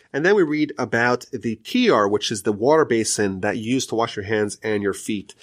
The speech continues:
Now, what was the kior made out of? So the Torah says, "From the mirrors of the legions who massed at the entrance of the tent of meeting." It's made out of mirrors. And Rashi points out this is actual mirrors.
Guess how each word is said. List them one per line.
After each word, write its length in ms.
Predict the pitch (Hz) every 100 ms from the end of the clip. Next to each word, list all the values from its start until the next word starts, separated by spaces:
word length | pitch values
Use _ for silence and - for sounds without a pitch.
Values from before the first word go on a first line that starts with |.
| - - -
Now, 120 | 107
what 400 | 95 104 165 196
was 260 | 139 131 107
the 100 | 110
kior 680 | - - 196 151 113 92 -
made 380 | 101 104 101 -
out 200 | 80 73
of? 240 | 139 202 - _ _ _ _ _ -
So 160 | -
the 100 | 117
Torah 240 | - 127 139
says, 380 | - 98 127
"From 100 | -
the 60 | 135
mirrors 400 | 175 262 226 185
of 120 | 131
the 80 | 127
legions 460 | 135 196 165 151 -
who 120 | 120
massed 340 | 123 135 135
at 100 | 107
the 80 | 113
entrance 280 | 113 113 -
of 100 | 101
the 60 |
tent 280 | 95 101 98 -
of 260 | 101 92
meeting." 400 | 90 95 85 65 - _ _ _ _ _ _ _ _
It's 160 | - 120
made 280 | 107 113 -
out 220 | 90 92
of 120 | 104
mirrors. 680 | 139 214 185 110 87 - - - _ _ _ _ _ -
And 80 | 120
Rashi 220 | 123 131
points 240 | 160 156
out 80 | 160
this 160 | 123 135
is 160 | 113 -
actual 580 | 127 - 123 117 117 -
mirrors. 760 | 117 160 147 95 95 - -